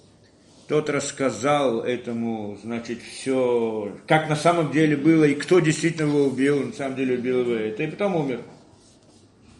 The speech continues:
ребенок, да? Одна из историй. Для, сегодня для нас фантастика. В прошлых поколениях это было не один раз. Есть много историй, которые это, да? Для нас сегодня это сказки и фантастика. Ну,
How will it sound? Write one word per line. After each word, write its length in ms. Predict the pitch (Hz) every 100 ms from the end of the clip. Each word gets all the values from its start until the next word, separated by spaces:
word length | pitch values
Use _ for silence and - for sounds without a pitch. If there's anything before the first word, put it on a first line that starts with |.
| _ -
ребенок, 400 | 135 131 101 87 -
да? 320 | 120 156 196 - - - - - - - -
Одна 300 | 165 214 277
из 180 | 277
историй. 440 | - 262 226 185 156 - - - - -
Для, 180 | 160 165
сегодня 300 | 208 233 247
для 160 | 254
нас 100 | 254
фантастика. 840 | 202 247 240 285 - 190 - 107 87 - - - - - - -
В 20 |
прошлых 380 | - 208 247 254
поколениях 680 | 254 247 262 294 277 233 220 - - - _ _ _ _
это 240 | 196 196
было 540 | 214 247 277 226 104 -
не 140 | - 190
один 400 | 202 170 208 165
раз. 320 | 113 - -
Есть 200 | 117 -
много 300 | 185 180 151
историй, 360 | - 135 113
которые 520 | 107 120 120 117 113 95
это, 140 | 92
да? 240 | 98 156
Для 240 | 160 117 170
нас 180 | 208 208
сегодня 260 | 208 196
это 120 | 196
сказки 420 | 180 - 202 - 175
и 60 |
фантастика. 540 | - 175 175 147 - 127
Ну, 180 | 175